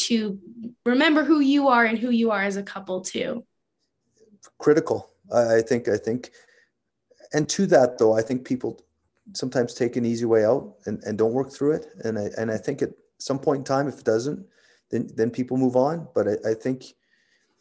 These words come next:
Speaker 2: if you can't leave a relationship as friends, and I know there's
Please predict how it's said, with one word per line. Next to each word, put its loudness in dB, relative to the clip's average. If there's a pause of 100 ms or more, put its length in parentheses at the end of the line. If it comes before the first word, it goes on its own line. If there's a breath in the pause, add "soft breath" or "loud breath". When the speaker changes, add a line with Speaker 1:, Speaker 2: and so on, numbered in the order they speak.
(320)
Speaker 2:
if -18
you 0
can't 2
leave 2
a 6
relationship 2
as -6
friends, -10 (160)
and -4
I -4
know 0
there's -4